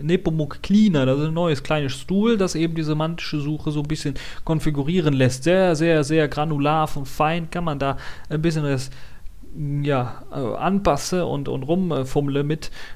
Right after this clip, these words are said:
Und man kann natürlich auch den Cleaner laufen lassen, um halt eben den, äh, Speed von dem Ganzen ein bisschen was abzu-, äh, ein bisschen was abzugraden. Also das Ganze natürlich dann ein bisschen wieder was schneller zu machen, indem man halt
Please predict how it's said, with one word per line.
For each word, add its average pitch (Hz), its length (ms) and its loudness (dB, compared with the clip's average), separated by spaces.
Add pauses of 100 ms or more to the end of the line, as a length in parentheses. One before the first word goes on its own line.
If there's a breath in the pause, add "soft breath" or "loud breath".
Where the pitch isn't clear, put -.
Und 170 280 0
man 160 120 0
kann 190 160 0
natürlich 170 400 0
auch 160 260 0
den 151 180 -2
Cleaner 165 400 0
laufen 147 360 2
lassen, 185 320 0
um 175 200 0
halt 165 160 4
eben 156 400 0
den, 147 180 -2
äh, 127 180 -2
Speed 165 560 0
von 131 200 -4
dem 131 120 -4
Ganzen 135 380 -2
ein 139 100 -4
bisschen 160 200 2
was 135 100 0
abzu-, 131 500 -4
äh, - 280 -6
ein 147 380 -10
bisschen 151 200 0
was 131 120 -2
abzugraden. 143 760 2
Also 135 180 0
das 135 220 -4
Ganze 151 320 -2
natürlich 143 400 -2
dann 143 160 -2
ein 143 80 -2
bisschen 156 220 0
wieder 139 200 0
was 131 140 0
schneller 156 260 0
zu - 140 -4
machen, 139 180 -2
indem 143 180 -2
man 139 120 -2
halt 135 200 -2